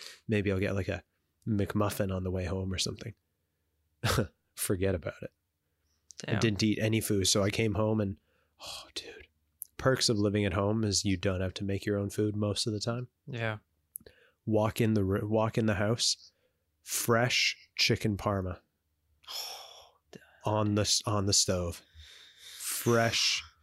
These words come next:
Speaker 1: noodles.
Speaker 2: Things you like to smell.
Speaker 1: Rigatoni noodles. I'm a
Speaker 2: Mm.
Speaker 1: sucker for rigatoni noodles. Like,
Speaker 2: Which shape
Speaker 1: I
Speaker 2: is
Speaker 1: like,
Speaker 2: that?
Speaker 1: it's
Speaker 2: Again?
Speaker 1: a
Speaker 2: Is that the tube? The
Speaker 1: stri-,
Speaker 2: big
Speaker 1: it's a
Speaker 2: tube?
Speaker 1: striated tube.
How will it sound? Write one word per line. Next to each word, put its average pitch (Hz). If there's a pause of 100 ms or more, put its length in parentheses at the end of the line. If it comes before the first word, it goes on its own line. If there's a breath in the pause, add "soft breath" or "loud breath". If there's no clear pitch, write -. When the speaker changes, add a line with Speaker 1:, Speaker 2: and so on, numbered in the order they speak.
Speaker 1:
noodles. 101
Speaker 2:
Things 131
you 139
like 117
to -
smell. 110 (420)
Speaker 1:
Rigatoni 110
noodles. 101
I'm 104
a 98
Speaker 2:
Mm. -
Speaker 1:
sucker 110 (360)
for -
rigatoni 87
noodles. 80 (800)
Like, 92 (460)
Speaker 2:
Which 123
shape 156
Speaker 1:
I 113
Speaker 2:
is 113
Speaker 1:
like, 185
Speaker 2:
that? - (960)
Speaker 1:
it's 120
Speaker 2:
Again? 160
Speaker 1:
a 117 (380)
Speaker 2:
Is -
that 131
the -
tube? 127
The 156
Speaker 1:
stri-, 131
Speaker 2:
big 135
Speaker 1:
it's 147
a 160
Speaker 2:
tube? 180
Speaker 1:
striated 127
tube. 90